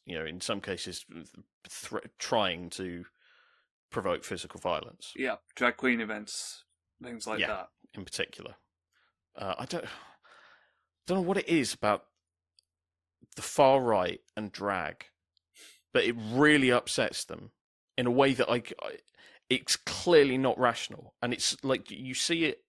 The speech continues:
Speaker 1: happen, you see people get angry about it, and it's so clear that what they're experiencing is nothing to do with rationality. They have just got, they've had the, the ick, right? They've just gone,
Speaker 2: <laughs>
Speaker 1: "Ugh."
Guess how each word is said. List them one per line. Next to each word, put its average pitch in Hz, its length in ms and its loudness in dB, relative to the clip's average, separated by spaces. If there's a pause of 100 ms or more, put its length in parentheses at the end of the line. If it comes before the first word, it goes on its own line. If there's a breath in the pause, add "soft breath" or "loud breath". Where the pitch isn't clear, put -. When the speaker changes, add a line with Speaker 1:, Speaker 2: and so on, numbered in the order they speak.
(160)
Speaker 1:
happen, 117 380 -6
you 107 100 -4
see 127 220 -4
people 127 300 -10
get - 280 -4
angry 117 320 -4
about - 180 -6
it, - 80 -16
and 110 80 -10
it's - 160 -6
so 202 360 4
clear - 600 -4 (680 soft breath)
that 127 120 2
what 127 260 2
they're 127 220 4
experiencing 113 580 -2
is 107 140 -2
nothing 151 600 0
to 147 100 -4
do 135 120 0
with 123 120 -4
rationality. 117 680 -2
They 120 160 2
have 110 200 -4 (120)
just - 300 -6
got, 110 300 -2
they've 113 220 0
had - 240 -2
the, 123 120 0 (360 loud breath)
the 120 120 0 (100)
ick, - 440 2 (160)
right? 95 280 -2 (100)
They've 113 140 -2
just 113 160 -6
gone, 120 200 -2
Speaker 2:
<laughs> - 40 -16
Speaker 1:
"Ugh." 151 1160 2